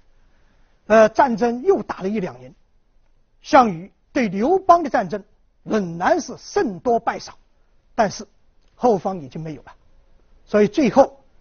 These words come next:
被刘邦的联军困在垓下。我们后来几个成语，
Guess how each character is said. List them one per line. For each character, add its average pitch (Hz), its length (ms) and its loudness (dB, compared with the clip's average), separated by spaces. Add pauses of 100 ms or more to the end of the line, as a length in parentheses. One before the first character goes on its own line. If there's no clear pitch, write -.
(140)
被 208 200 8
刘 220 360 6
邦 277 200 4
的 233 60 0
联 196 240 0
军 220 180 -6 (380)
困 202 340 0
在 175 320 -2
垓 180 160 -4
下。 - 160 -6 (1400)
我 185 80 0
们 247 120 2
后 254 160 6
来 220 320 6
几 170 260 -8
个 - 140 2
成 220 260 -4
语， 147 140 -14